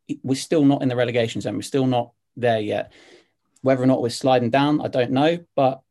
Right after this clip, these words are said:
I do feel that he needs to be given a little bit more time. But what is fr-, what I was gonna say, what's frustrating for, you know, I'd say us fans, is that we're repeating the same mistakes over and over again, and they're not coaching it out for the players.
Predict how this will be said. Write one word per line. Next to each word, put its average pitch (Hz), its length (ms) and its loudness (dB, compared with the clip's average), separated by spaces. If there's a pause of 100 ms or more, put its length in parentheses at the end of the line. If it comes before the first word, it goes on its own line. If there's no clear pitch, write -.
(760)
I 120 80 -6
do 139 200 0
feel 139 320 0
that 123 220 2
he 135 180 -2
needs 123 240 -4
to - 60 -16
be - 100 -8
given 113 200 -6
a - 20 -6
little 120 140 -4
bit 120 80 -4
more 117 180 -2
time. 120 440 -2
But 120 300 2
what 139 240 2
is 135 100 -2
fr-, - 120 -8
what 135 100 -4
I - 20 -2
was 135 100 -2
gonna 135 100 0
say, 131 100 -2
what's 139 200 -2
frustrating 135 580 -2
for, 113 400 -2 (640)
you 120 80 -6
know, 107 80 -2
I'd 120 140 -4
say 117 140 0
us 113 160 0
fans, 131 280 0
is 104 120 -8
that 113 100 -4
we're 120 100 -6
repeating 123 460 -2
the 104 60 -6
same 117 260 -4
mistakes 107 420 -6
over 120 240 0
and 110 80 -6
over 104 220 -6
again, 110 340 -6 (460)
and 110 340 -2 (180)
they're 123 140 -2
not 127 380 0
coaching 123 360 -2
it 113 80 -6
out 120 200 -4
for - 60 -18
the 135 60 -12
players. 131 520 -2